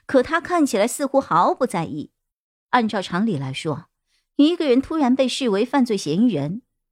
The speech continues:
他的第一反应应该是焦急地为自己辩解。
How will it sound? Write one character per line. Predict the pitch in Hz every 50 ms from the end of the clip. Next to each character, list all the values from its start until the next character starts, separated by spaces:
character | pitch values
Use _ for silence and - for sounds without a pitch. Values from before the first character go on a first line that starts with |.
| _ _
他 | - 240
的 | 240 220
第 | 214 - 285 277 247
一 | 285 302 311
反 | 311 - - 139 - - -
应 | 180 170 - - _ _ _ _ _
应 | - 233 233 240
该 | 233 240 233
是 | - - 190
焦 | - - 277 277 277 285
急 | 294 277 - 156
地 | 180 220
为 | 185 185 254 226 190
自 | - - 277 233 156
己 | - - - _
辩 | - 311 320 262 190 143
解。 | - - - - -